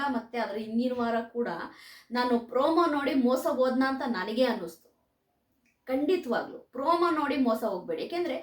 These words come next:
ಪ್ರೊಮೋದಲ್ಲಿ ತುಂಬಾ ಚೆನ್ನಾಗಿ Bigg Boss ಟೀಮು ಎಡಿಟ್ ಮಾಡಿ ತೋರಿಸಿರುತ್ತೆ. ನಾವು ಓಕೆ,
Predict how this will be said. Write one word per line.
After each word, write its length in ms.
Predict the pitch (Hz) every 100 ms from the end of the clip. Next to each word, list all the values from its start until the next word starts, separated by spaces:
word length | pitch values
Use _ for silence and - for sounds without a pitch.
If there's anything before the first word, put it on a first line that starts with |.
| - - - -
ಪ್ರೊಮೋದಲ್ಲಿ 1500 | 302 359 403 370 330 311 311 330 339 302 262 233 196 175 254
ತುಂಬಾ 320 | 262 269 294
ಚೆನ್ನಾಗಿ 640 | - 247 254 247 240 254
Bigg 220 | 233 226
Boss 360 | 180 247 247 -
ಟೀಮು 260 | 240 240
ಎಡಿಟ್ 400 | 262 208 247 240
ಮಾಡಿ 200 | 240 226
ತೋರಿಸಿರುತ್ತೆ. 640 | 277 233 226 254 214 208 160
ನಾವು 600 | 170 185 196 185 208 233
ಓಕೆ, 600 | 233 - 233 226 214